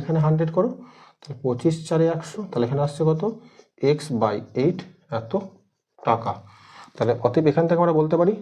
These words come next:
যে দ্বিতীয় বছরের চক্রবৃদ্ধি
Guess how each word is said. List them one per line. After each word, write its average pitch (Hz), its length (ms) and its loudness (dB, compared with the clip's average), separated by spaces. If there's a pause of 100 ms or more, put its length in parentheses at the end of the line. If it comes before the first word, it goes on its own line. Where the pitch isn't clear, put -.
(440)
যে 123 100 4 (200)
দ্বিতীয় 156 500 4 (1700)
বছরের 117 880 0 (3750)
চক্রবৃদ্ধি 127 1500 0